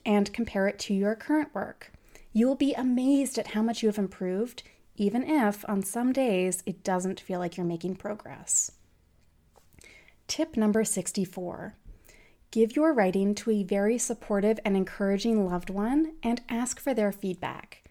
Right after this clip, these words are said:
They will likely sugarcoat things a little bit, but honestly, that's a good thing at this stage if you really need a confidence boost.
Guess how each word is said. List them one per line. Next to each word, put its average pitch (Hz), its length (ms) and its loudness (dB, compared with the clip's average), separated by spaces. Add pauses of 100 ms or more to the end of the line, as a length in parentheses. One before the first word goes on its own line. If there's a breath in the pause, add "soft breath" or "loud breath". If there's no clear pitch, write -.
(220 soft breath)
They 214 100 4
will 226 160 0
likely 302 380 2
sugarcoat 302 600 0
things 277 260 2
a 277 40 -4
little 262 220 0
bit, 254 300 0 (300 loud breath)
but 254 200 0
honestly, 240 680 2
that's 233 500 -2
a 247 80 -2
good 226 440 2
thing 226 240 2
at 196 220 -4
this 208 200 -2
stage 196 440 -2
if 202 160 -6
you 208 100 2
really 202 280 0
need 196 160 2
a 190 60 -2
confidence 180 500 -4
boost. - 520 -8